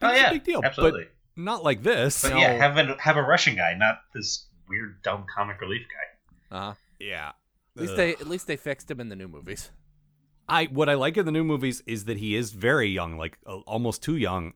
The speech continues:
Speaker 2: and he looks up to Kirk,
Speaker 3: Yeah.
Speaker 2: and that's not necessarily a good thing.
Speaker 3: That enthusiasm, to, the, "I,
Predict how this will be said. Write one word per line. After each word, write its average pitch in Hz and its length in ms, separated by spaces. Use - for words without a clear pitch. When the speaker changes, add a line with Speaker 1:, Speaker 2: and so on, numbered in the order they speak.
Speaker 2:
and 101 420
he 113 200
looks 113 200
up 120 140
to - 80
Kirk, 113 260
Speaker 3:
Yeah. 127 180
Speaker 2:
and 98 160
that's 95 180
not 98 200
necessarily 95 520
a 87 40
good 90 220
thing. - 340
Speaker 3:
That 139 140
enthusiasm, 120 720
to, 143 120
the, 120 320
"I, 160 60